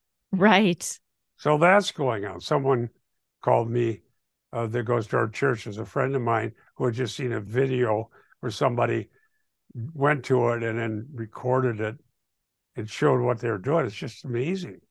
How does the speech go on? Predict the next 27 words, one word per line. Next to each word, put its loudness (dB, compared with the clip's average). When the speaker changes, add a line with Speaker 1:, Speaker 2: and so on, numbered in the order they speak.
Speaker 1:
Okay. 4
Speaker 2:
It's -2
shocking. 2
Speaker 1:
Yeah. 4
Speaker 2:
Okay, 4
so 4
in 2
contrast, 2
Paul 6
says -2
in -8
verse 2
five, 6
uh, 2
"On 2
my 2
own 4
behalf, 0
I 0
will -4
not 0
boast -4
except 0
in -4
regard 2
to 0
weaknesses." -4